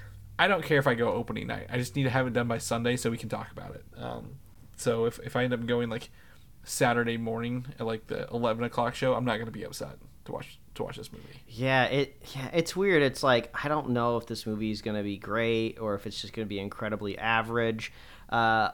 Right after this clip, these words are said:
Speaker 2: but all I can say is I'm just not excited
Speaker 1: Mm-hmm.
Speaker 2: for it, right? And I think, I think this is what happens when your movie is just only vaguely tied to other movies and universes, right?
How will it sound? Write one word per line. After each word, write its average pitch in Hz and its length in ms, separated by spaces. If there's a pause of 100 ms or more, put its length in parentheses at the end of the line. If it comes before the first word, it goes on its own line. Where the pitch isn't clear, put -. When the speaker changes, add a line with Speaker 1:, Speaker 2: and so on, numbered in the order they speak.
Speaker 2:
but 139 100
all 170 140
I 233 60
can 220 100
say 202 140
is 156 140
I'm 139 100
just 202 180
not 151 200
excited 113 800 (180)
Speaker 1:
Mm-hmm. 135 140
Speaker 2:
for 107 200
it, - 140
right? 107 460
And 131 140
I 135 80
think, 190 360 (280)
I 165 140
think 240 180
this 202 160
is 190 160
what 156 160
happens 123 800 (100)
when 120 580 (220)
your 139 420
movie 165 760
is 131 340
just - 380 (260)
only 170 440
vaguely 117 840
tied 113 560
to 117 140
other 113 240
movies 110 420
and 101 120
universes, 92 600
right? 95 280